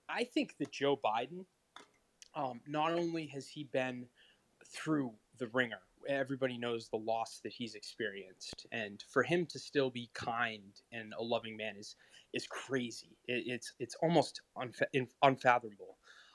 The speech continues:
Um, but also, if you've been around him or seen him interact or spoken to even interns in his office,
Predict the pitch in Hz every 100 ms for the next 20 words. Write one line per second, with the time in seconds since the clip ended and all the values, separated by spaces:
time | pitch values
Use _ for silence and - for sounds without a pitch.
0 | - 135 123 - 156 170 202 - 202 151
1 | 143 143 151 - 160 127 - 190 208 135
2 | 131 151 165 156 131 120 - 151 151 147
3 | 143 139 135 135 - 120 110 107 - 147
4 | 143 139 - 120 _ 147 120 - 123 143
5 | 139 143 139 131 131 123 113 127 160 156